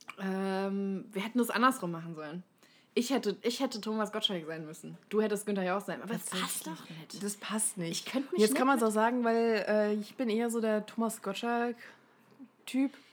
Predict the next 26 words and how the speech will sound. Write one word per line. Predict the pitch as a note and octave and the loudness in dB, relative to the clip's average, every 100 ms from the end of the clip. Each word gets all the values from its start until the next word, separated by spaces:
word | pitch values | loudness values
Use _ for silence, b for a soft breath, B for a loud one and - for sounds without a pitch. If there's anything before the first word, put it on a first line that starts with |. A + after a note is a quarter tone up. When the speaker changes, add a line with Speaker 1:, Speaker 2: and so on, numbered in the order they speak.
| _ - | _ -10
Speaker 1:
Digga, | G3 - | -8 -6
ich, | F3+ - | -8 -10
ich | F#3 F#3+ | -10 -8
hab | G3 | -6
mir | G3+ | -6
kein | G3 A3 A3 | -6 -6 -6
einziges | G#3 G#3+ G3+ F3+ | -6 -6 -6 -4
Video | G3 A#3+ | -2 -2
zum | F3+ E3+ | -2 -6
Beispiel | D#3+ F3+ | -8 -8
von | F3 F3 | -6 -4
Günther | F3 F3 | -4 -2
Jauch | E3+ - | -4 -4
angeguckt, | F3+ F3 F3 F3+ | -6 -8 -8 -6
aber | F3 | -4
ich | - | -2
find, | F#3+ | 0
der | G3+ | 2
Speaker 2:
Mhm. | F#3 | 2
Speaker 1:
sieht | F3+ | 0
einfach | G3 F#3+ | -2 -2
witzig | G3 G3 F3+ | -4 -4 -4
aus. | A#3 - B - | -6 -8 B -8
Speaker 2:
Ja, | F#3 F3+ | -6 -4
das | E3+ - | -6 -4
stimmt. | A3 F#3 E3 | -2 -2 -4